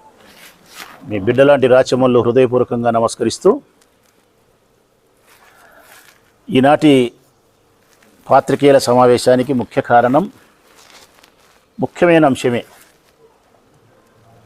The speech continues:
ఇరవై ఏడు, ఇరవై ఎనిమిది, ఇరవై తొమ్మిది, మూడు తారీఖుల్లో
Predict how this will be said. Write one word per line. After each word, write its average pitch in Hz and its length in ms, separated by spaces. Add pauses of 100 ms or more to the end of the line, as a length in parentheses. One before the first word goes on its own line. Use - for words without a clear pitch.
(760)
ఇరవై 135 300
ఏడు, 170 300
ఇరవై 156 240
ఎనిమిది, 151 280
ఇరవై 139 240
తొమ్మిది, 143 380
మూడు 135 260
తారీఖుల్లో 135 720